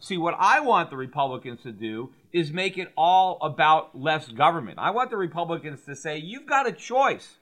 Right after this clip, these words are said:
You can have big government and high taxes, or you can have small government and low taxes. That's it.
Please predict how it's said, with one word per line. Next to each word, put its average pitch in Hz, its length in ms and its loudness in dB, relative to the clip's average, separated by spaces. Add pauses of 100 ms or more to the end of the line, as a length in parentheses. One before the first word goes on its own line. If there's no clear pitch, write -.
(540)
You 151 160 -6
can 190 140 -2
have 156 260 4
big 220 220 2
government 202 440 4
and 143 80 -6
high 175 240 0
taxes, 143 640 -4 (240)
or 180 120 -2
you 190 120 -6
can 185 120 -2
have 165 200 4
small 254 360 4
government 180 380 4
and 165 120 -4
low 190 180 2
taxes. - 560 -4 (240)
That's 220 300 4
it. 180 220 -2